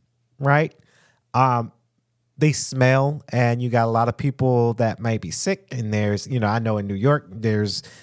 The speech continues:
homelessness, they, they, hey, they're free to go on the trains, public transportation, so they're free to hop on the train if they got a plane ticket, right, or a train tri-,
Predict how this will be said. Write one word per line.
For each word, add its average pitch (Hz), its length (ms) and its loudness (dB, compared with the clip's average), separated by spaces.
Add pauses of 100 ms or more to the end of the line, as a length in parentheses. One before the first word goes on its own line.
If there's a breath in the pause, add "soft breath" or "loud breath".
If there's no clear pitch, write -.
(100)
homelessness, 160 680 2
they, 123 180 2
they, 98 240 -6
hey, 113 160 -2
they're 110 120 0
free 143 200 0
to 170 60 -2
go 160 80 2
on 165 60 2
the 160 120 0
trains, 170 320 -2
public 156 320 0
transportation, 139 680 0
so 113 140 0
they're 135 140 2
free 170 220 -2
to 160 80 -2
hop 143 200 -2
on 156 80 -2
the 160 80 -2
train 147 460 0
if 110 80 -8
they 110 120 -4
got 107 160 -2
a 98 40 -6
plane 156 320 -2
ticket, 92 320 -4
right, 98 180 -2
or 123 120 4
a - 40 -2
train 151 220 -2
tri-, 101 180 -6